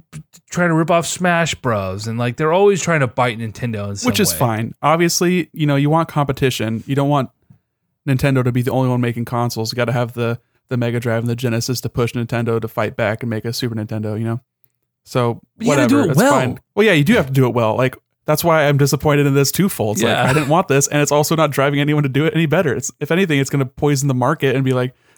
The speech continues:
Speaker 2: "Well, we can't make one of those because look how poorly Sony did. It seems like only Nintendo has the special sauce."
Speaker 1: Yeah.
Speaker 2: Which, you know, probably pretty valid.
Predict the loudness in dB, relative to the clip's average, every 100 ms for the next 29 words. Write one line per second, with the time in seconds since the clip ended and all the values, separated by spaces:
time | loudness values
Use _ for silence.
0 | _ 0 0 0 0 0 0 0 0 0
1 | -2 -2 -2 -2 -2 -2 -2 0 0 0
2 | -2 0 0 -2 -2 -2 -2 -2 -4 -2
3 | -2 0 0 0 -2 -4 -4 -4 -4 -4
4 | -4 -6 -8 _ _ -4 -4 -6 _ -2
5 | -2 0 0 0 2 2 2 0 0 0
6 | 2 2 0